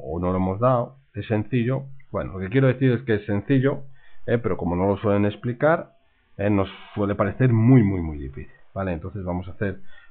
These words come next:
tres, cuatro vídeos para que quede claro, ¿eh? Cómo tenemos que trabajar con vectores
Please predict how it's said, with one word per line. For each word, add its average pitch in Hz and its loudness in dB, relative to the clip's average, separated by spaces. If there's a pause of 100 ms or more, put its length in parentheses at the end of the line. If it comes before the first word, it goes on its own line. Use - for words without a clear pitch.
(140)
tres, 92 -4
cuatro 92 -6
vídeos 135 2
para 87 -8
que 82 -6
quede 92 -4
claro, 110 -2 (260)
¿eh? 110 -4
Cómo 98 -2
tenemos 95 -2
que 90 -10
trabajar 87 -4
con 90 -4
vectores 87 -4